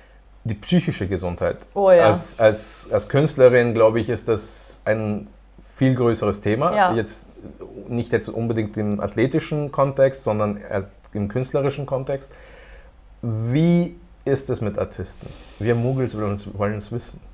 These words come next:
Speaker 2: Ja, es ist, es ist wirklich schwer. Also das ist ein sehr orges Thema, weil wir einfach so Druck haben, dass du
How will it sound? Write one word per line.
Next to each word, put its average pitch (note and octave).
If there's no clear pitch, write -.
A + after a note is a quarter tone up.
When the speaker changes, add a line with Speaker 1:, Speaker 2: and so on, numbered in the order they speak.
Speaker 2:
Ja, A3+
es B3+
ist, -
es A3
ist G#3+
wirklich G#3
schwer. F3
Also F#3+
das G#3
ist G#3
ein G3+
sehr F#3+
orges F#3
Thema, F#3+
weil F3
wir F#3
einfach F#3
so A#3+
Druck A#3
haben, F#3+
dass G3
du G3